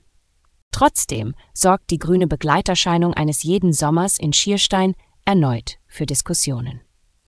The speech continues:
In diesem Jahr führt Heinz Bär, der sich seit langer Zeit in der Interessengemeinschaft Sauberer und Schönerer Hafen engagiert, neue Ideen und Argumente ins Feld für einen Durchstich zum Rhein. Der könnte laut Bär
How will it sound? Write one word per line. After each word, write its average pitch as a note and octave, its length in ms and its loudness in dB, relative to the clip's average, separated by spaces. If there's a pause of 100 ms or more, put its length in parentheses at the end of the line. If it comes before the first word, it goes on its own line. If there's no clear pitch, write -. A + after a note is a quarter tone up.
In G3 160 2
diesem B3 320 2
Jahr G#3 320 2
führt - 420 -4
Heinz D3 300 -2
Bär, E3 480 -4 (360)
der F#3+ 120 0
sich F3+ 180 -2
seit E3 220 -2
langer G#3+ 320 0
Zeit E3 340 0
in E3 100 -2
der D3+ 140 0
Interessengemeinschaft D3 1040 -2
Sauberer D#3+ 560 0
und C#3+ 140 -2
Schönerer E3 520 0
Hafen D3 320 -4
engagiert, C#3+ 720 -2 (380)
neue A3+ 380 4
Ideen G#3+ 540 2
und F3+ 180 -2
Argumente E3 540 2
ins - 220 -2
Feld F3 360 0
für - 220 -2
einen D#3 280 2
Durchstich G#3 580 0
zum C3 200 -2
Rhein. B2+ 340 -8 (340)
Der A#3+ 120 4
könnte B3 300 4
laut D3 320 0
Bär E3 380 2